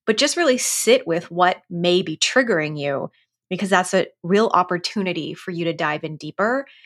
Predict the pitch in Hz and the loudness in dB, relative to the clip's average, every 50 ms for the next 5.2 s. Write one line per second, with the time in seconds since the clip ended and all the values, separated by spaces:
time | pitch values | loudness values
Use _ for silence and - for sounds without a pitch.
0 | _ _ _ _ _ _ _ 175 160 165 160 160 160 160 156 151 156 151 - - | _ _ _ _ _ _ _ -2 -2 -2 -2 -4 -6 -6 -8 -8 -8 -8 -6 -6
1 | - - _ _ _ _ _ _ _ _ 180 190 190 196 196 202 208 208 208 202 | -8 -10 _ _ _ _ _ _ _ _ 2 4 6 4 4 2 2 0 -2 -4
2 | 208 - 185 170 170 170 160 160 160 147 160 - - 156 160 143 151 156 - 180 | -6 -4 -4 -2 -2 -2 -2 -2 -4 -6 -8 -10 -10 -10 -8 -4 -2 -2 0 0
3 | 220 262 254 - - - - 180 165 - - - - - - - 143 139 165 - | -2 -4 -8 -12 -14 -10 -8 -8 -8 -8 -8 -10 -12 -12 -10 -10 -8 -8 -6 -6
4 | - 233 233 240 240 233 233 233 233 226 233 233 - 247 247 - - 247 247 262 | -4 -2 -2 -2 -2 -2 -4 -4 -4 -4 -6 -8 -8 -10 -10 -8 -6 -4 -2 -2
5 | 269 277 285 285 | -2 -2 -4 -4